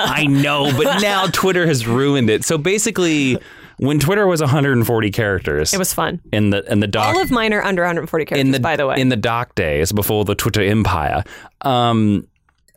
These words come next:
Speaker 1: we would do this thing where we would basically sum up the lesson in a hundred forty characters. But now that Twitter has moved to two hundred eighty characters, I think this is a moot point, and I don't know if this section works anymore. So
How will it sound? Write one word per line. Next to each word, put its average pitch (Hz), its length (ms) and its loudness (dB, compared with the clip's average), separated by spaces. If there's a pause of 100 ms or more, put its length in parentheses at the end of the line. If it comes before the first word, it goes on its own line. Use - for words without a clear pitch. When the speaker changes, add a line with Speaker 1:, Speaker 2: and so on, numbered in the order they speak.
(260)
Speaker 1:
we 151 220 0
would 156 200 0
do 127 140 0
this 127 200 0
thing 104 340 0
where 98 300 2
we 98 180 2
would 104 380 -2
basically 92 400 0
sum 104 280 0
up 95 140 -2
the 107 100 -2
lesson 123 600 0
in 98 260 -2
a - 40 0
hundred 95 280 0
forty 101 200 0
characters. 147 280 -2
But 151 140 -4
now 226 240 0
that 226 100 -2
Twitter 208 260 0
has 180 140 2
moved 165 320 0
to 151 240 0 (320)
two 175 140 -2
hundred 160 260 0
eighty 277 260 0
characters, 139 340 0
I 156 100 2
think 208 120 -2
this 233 120 0
is 226 80 -2
a 262 60 2
moot 226 300 2
point, 269 460 0 (520)
and 156 580 0
I 135 80 -4
don't 202 140 0
know 208 80 0
if 202 40 -4
this 208 140 -2
section 202 280 -2
works 220 220 0
anymore. 113 320 0
So 220 480 0